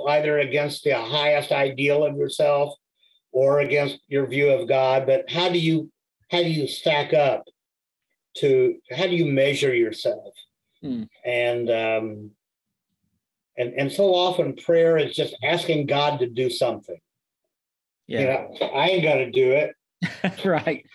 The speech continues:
Speaker 1: You do it.
Speaker 2: It's
Speaker 1: You're God.
Speaker 2: escapism, right?
Speaker 1: It's escapism, right.
Speaker 2: Yeah. Um, let's finish with this, I guess. Uh, I'm so very grateful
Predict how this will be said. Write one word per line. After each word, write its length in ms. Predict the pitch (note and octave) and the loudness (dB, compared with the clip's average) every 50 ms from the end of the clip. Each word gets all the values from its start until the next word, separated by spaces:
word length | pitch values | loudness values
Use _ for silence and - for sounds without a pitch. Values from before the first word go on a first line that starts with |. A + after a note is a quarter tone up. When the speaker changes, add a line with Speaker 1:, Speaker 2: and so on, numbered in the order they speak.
| - | -4
Speaker 1:
You 200 | C#3+ F3 F#3 F3 | 0 0 2 2
do 180 | D#3 C#3+ B2 A#2 | 2 2 2 2
it. 200 | G#2 F#2 - - _ _ _ _ _ _ _ | 2 0 -4 -8 _ _ _ _ _ _ _
Speaker 2:
It's 120 | G#3 G3+ D#3 | -2 0 2
Speaker 1:
You're 280 | F3+ G3+ - - D4 | 2 2 2 2 2
God. 260 | - A#3+ A#3+ G3+ - G3 | 2 2 2 2 2 2
Speaker 2:
escapism, 460 | F#3 F3 D3+ B2 C3+ A#2+ A2+ A2+ A2 - _ - | 2 2 2 0 0 0 -2 -2 -6 -8 _ -2
right? 340 | E3+ E3+ D#3+ F3 F3 F3+ F3 - | -2 0 2 2 0 0 -2 -4
Speaker 1:
It's 180 | - - - | -6 -8 -4
escapism, 560 | - G3 G3 F3+ - D3 - G#2+ A#2 A2 A#2 | -2 0 0 2 2 0 0 0 -2 -2 -2
right. 380 | B2+ B2+ B2+ A#2 G#2+ F#2 - - - _ _ _ _ _ | 0 0 0 0 0 -2 -4 -8 -14 _ _ _ _ _
Speaker 2:
Yeah. 280 | - D3+ C3 A2+ G#2+ A2+ G#2+ - - _ _ _ _ _ _ _ _ _ _ _ _ _ - - - - - - _ _ _ _ _ _ _ _ _ _ _ _ | -6 -4 -4 -4 -6 -8 -12 -16 -20 _ _ _ _ _ _ _ _ _ _ _ _ _ -20 -20 -20 -20 -20 -20 _ _ _ _ _ _ _ _ _ _ _ _
Um, 400 | - A3 G#3+ A3 G#3+ G#3+ G#3+ G#3 - - - _ _ _ _ - - | -2 0 2 2 2 2 0 -2 -6 -12 -20 _ _ _ _ -6 -2
let's 260 | A#3 C4+ D4+ D4+ - | 0 0 0 0 0
finish 400 | - C4+ A#3 A3 A3 G#3+ - - | 0 2 2 2 2 2 2 0
with 180 | G#3 F#3+ G3 - | 0 0 0 0
this, 300 | G#3 G3+ G3 F3+ F#3 - - - - _ | 0 0 2 0 0 -2 -6 -8 -6 _
I 120 | G3+ F#3+ F#3 | -2 0 0
guess. 480 | E3 F3+ F3+ F3+ F3 F3 F3 - - | 2 2 2 2 2 0 -2 -6 -6
Uh, 400 | - G3+ F#3+ F#3 F3+ E3+ F3 F3 - - _ - | -2 0 2 2 2 2 0 -2 -4 -8 _ -4
I'm 140 | G3+ G3+ G3 | -2 -2 0
so 180 | - C4 A#3+ A3 | 0 0 2 2
very 240 | G#3+ A3 G#3 G3 F3 | 2 2 2 2 2
grateful 720 | E3 G3 G#3 G3 G3 - - F#3+ F#3 F#3 F3 E3 E3+ | 2 0 0 0 -2 -4 -2 0 0 2 2 0 -2